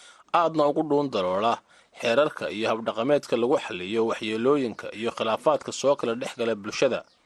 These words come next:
Waxaad kale oo maqli doontaan dadka ku nool xeryaha qaxootiga oo ka hadlaya culayska ay kala kulmaan dhaqdhaqaaq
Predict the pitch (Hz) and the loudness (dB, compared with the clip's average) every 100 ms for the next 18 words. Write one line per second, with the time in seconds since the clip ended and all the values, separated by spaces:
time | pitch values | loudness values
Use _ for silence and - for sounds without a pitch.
0 | _ - - 127 - 147 156 151 156 151 | _ -10 -2 -2 2 4 6 4 4 4
1 | 123 101 95 - 113 117 117 156 151 - | 2 0 -6 -2 -2 0 -2 -2 -4 0
2 | 151 135 - 123 147 143 - - 120 117 | 2 2 0 0 2 2 0 -2 -4 -2
3 | 143 120 113 151 131 90 90 117 80 123 | 0 0 2 2 0 -2 -2 0 2 4
4 | 147 - 123 117 - 139 143 131 135 123 | 4 4 0 0 2 0 2 -2 2 0
5 | 85 - _ _ - 113 107 117 113 | 0 -10 _ _ -4 -2 2 2 2